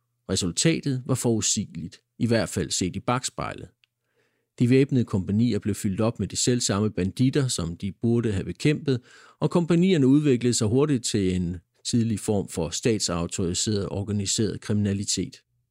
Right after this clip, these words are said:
Problemet med erstatningsansvaret blev løst ved, at et væbnet kompagni gik på rov i et andet distrikt, eller hvis man for eksempel foretrak at operere i sit eget distrikt, sørgede for at slå den skadelidte ihjel,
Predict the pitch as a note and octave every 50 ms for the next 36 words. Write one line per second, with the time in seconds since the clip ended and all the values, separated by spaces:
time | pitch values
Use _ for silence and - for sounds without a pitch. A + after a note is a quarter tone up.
0 | _ _ _ _ _ _ _ _ _ _ _ _ _ _ _ _ - E3+ C#3+ E3
1 | F3+ F3+ E3 C3+ C3 A#2 G#2+ F2+ E2 D#2+ - - B2+ A#2 A#2+ - B2+ A#2+ - A#2+
2 | A2+ A2 - - A#2 G#2 F#2+ F2 F2 F2 - - F2+ F#2 G2+ A#2 A#2 G#2+ - -
3 | - G#2+ A#2 A2+ E2+ E2 - F#2 - - G#2+ G#2+ A2 A#2 - - A2 G2 - A2
4 | G2+ F#2 G2+ G2+ A2+ B2 - - - A2 F#2+ - G2+ E2 D2+ - E2+ G2 A#2+ A#2
5 | A#2 G2+ G2+ - G2 G#2 C3+ D3+ D#3 C#3+ C3+ - - - C3 C3+ C#3 - - _
6 | _ _ _ _ _ _ _ - - A2+ A#2+ C#3 D3 A2 G2+ G#2 G2 G2 - -
7 | E2 D#2+ - - F2+ G2 - - A#2 G2+ E2 F#2+ - - G#2+ A2+ A#2+ - - -
8 | E2+ E2+ F#2 E2+ D2 C#2 E2+ F#2+ F#2 G2 F#2+ A2+ A#2+ A2 E2+ - - G#2+ F#2 F2
9 | G#2 B2+ C#3 C3+ B2 A#2 - - C3+ B2+ C3 - _ _ - - - _ - -
10 | F3+ F3+ F3+ D#3+ - - C3 A#2 G2 F#2+ G#2+ - - C3+ B2+ A#2+ A2+ A#2+ A2+ -
11 | - B2+ B2+ C3+ D3+ D3+ C#3 A#2 G2 F#2 F#2 F#2+ G2+ A#2 B2+ D3 D#3+ D3+